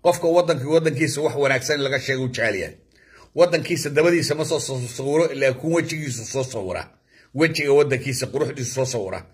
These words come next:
Laakiin dabadiisa haddaa sawirto, dabadu weligeed nadiif ma noqoto. Daba si kastoo loo nadiifiyo, nadiif ma noqoto. Haddaa dabada ka soo sawirto, tiraa waa taa Djibouti, dee waxaasi maaha waddaniid,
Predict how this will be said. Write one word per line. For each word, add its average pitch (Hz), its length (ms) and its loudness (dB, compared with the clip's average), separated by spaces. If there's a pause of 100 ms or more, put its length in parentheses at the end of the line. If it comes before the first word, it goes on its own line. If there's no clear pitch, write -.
(280)
Laakiin 147 400 0
dabadiisa 160 460 4
haddaa 143 240 2
sawirto, 127 380 -2
dabadu 160 280 4
weligeed 139 280 2
nadiif 131 300 -2
ma 135 60 -4
noqoto. - 360 -8 (760)
Daba 143 160 4
si 175 140 -2
kastoo 165 340 2
loo 170 160 6
nadiifiyo, 156 500 0
nadiif 151 360 -2
ma 143 60 0
noqoto. 92 360 -10 (480)
Haddaa 165 220 4
dabada 180 280 4
ka 175 140 -2
soo 180 140 0
sawirto, 147 320 -2
tiraa 147 220 0
waa 160 140 6
taa 139 160 0
Djibouti, 143 480 -8 (560)
dee 135 80 2
waxaasi 143 400 2
maaha 135 260 -2
waddaniid, 131 500 0